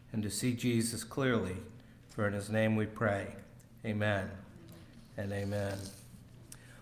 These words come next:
All right, well, recently, uh, the elders voted on a bunch of new rules to help you keep the Sabbath rightly. I know, I was, uh, out for three weeks, and this is what happens. What can you do?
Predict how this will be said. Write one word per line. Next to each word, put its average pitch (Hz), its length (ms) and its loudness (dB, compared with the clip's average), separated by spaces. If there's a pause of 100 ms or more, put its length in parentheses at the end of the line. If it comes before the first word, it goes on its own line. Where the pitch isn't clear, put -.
(120)
All 143 140 12
right, 175 180 12
well, 139 160 10
recently, 175 1000 10 (240)
uh, 139 160 12
the 139 160 12
elders 170 400 12
voted 147 320 12
on 151 180 12
a 139 60 12
bunch 160 320 10
of 127 100 8
new 170 240 8
rules 175 540 10 (260)
to 131 100 4
help 151 280 12
you 143 80 10
keep - 320 4
the 131 80 2
Sabbath 131 560 6 (400)
rightly. 117 640 2 (1300)
I 127 160 6
know, 127 220 8
I 127 180 10
was, 123 320 8
uh, 113 260 8
out 135 320 10
for 135 140 6
three 143 280 10
weeks, 156 420 8
and 127 160 6
this 131 160 2
is 123 120 0
what 127 220 6
happens. 104 840 2
What 123 240 2
can 131 160 6
you 127 100 6
do? 107 300 2